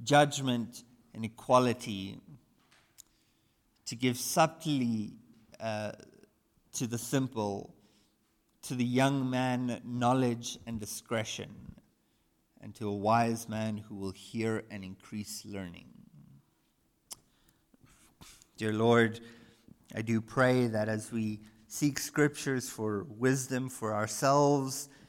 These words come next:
and in, uh, living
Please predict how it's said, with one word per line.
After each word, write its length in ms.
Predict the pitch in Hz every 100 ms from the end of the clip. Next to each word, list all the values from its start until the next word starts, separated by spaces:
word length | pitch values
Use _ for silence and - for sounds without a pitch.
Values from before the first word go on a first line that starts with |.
| _ _ -
and 440 | 104 101 101 98
in, 560 | - 107 101 104 98 - -
uh, 360 | 98 104 104 113 123 151 _ _ _ _ _ _ _ _ _ _ _ _ _ _ _ _ _ _ _ _ _ _ _ _ _
living 560 | 113 123 123 135 131 120